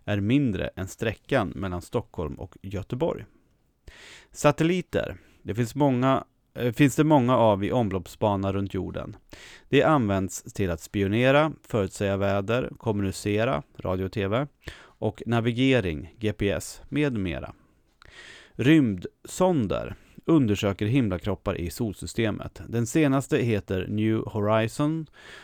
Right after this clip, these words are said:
skickades till dvärgplaneten Pluto, kom fram tjugofemton.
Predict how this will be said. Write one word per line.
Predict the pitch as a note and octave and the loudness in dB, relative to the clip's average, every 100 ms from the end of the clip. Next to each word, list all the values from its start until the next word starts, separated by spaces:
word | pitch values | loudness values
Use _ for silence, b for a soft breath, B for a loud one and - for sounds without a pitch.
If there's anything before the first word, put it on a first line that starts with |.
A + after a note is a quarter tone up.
| B | B
skickades | - B2+ A#2 A2+ A#2+ - - | -2 2 2 2 -2 -6 -6
till | - G#2+ - | -2 -2 -2
dvärgplaneten | G#2+ A#2 G#2 - G2 G2 G#2+ G2+ | -2 0 0 0 -4 -4 -4 -4
Pluto, | G#2 G2 - - E2 - | -2 -4 -4 -10 -10 -10
kom | - A2 | -6 -2
fram | A#2 A#2 A#2 - _ | 0 0 -2 -6 _
tjugofemton. | - - A2 F#2+ G2 G#2 E2+ - E2 | -10 -4 -2 -2 -2 -4 -4 -8 -10